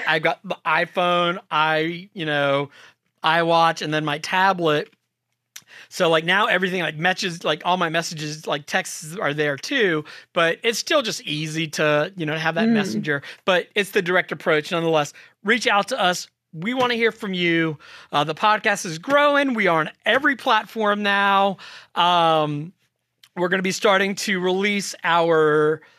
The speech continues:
Speaker 1: episodes as videos on YouTube. Uh, so that's coming. Um,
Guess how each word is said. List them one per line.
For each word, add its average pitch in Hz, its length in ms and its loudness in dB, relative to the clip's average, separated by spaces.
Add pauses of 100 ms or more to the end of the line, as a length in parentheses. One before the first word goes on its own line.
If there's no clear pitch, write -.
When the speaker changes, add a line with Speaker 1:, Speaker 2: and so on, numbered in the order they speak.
(280)
Speaker 1:
episodes 190 540 0
as 151 200 -6
videos 175 540 0
on 147 220 -2
YouTube. 277 580 0 (880)
Uh, 165 460 4
so 180 160 0
that's 170 240 0
coming. 226 380 0 (720)
Um, 165 680 2